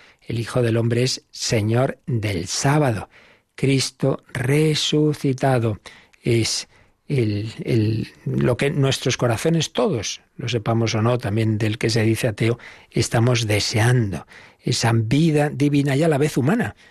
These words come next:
porque Él se nos comunica de una manera accesible a nuestros sentidos espirituales. Bien, pues esto es lo que, pues, la síntesis de lo que nos dice este número novecientos noventa y cuatro. La fe en la resurrección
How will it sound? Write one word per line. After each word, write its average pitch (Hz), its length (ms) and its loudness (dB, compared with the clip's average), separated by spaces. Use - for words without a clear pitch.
porque 123 680 -2
Él 110 320 0
se - 160 -2
nos 107 220 0
comunica 131 540 2
de 117 80 2
una 120 120 2
manera 117 360 0
accesible 117 880 0
a 120 120 2
nuestros 110 500 0
sentidos 110 680 0
espirituales. - 920 -4
Bien, 135 240 0
pues 123 200 -2
esto 131 240 0
es 117 120 0
lo 117 200 0
que, 107 340 -4
pues, 110 220 -2
la 117 360 -2
síntesis 131 520 0
de 123 100 2
lo 113 100 0
que 131 100 -2
nos 110 100 -2
dice 117 220 -2
este 120 180 -2
número 123 240 2
novecientos 127 720 0
noventa 151 640 0
y 110 80 -2
cuatro. 104 640 -4
La 107 260 0
fe 135 340 -2
en 123 220 0
la 131 100 2
resurrección 156 760 0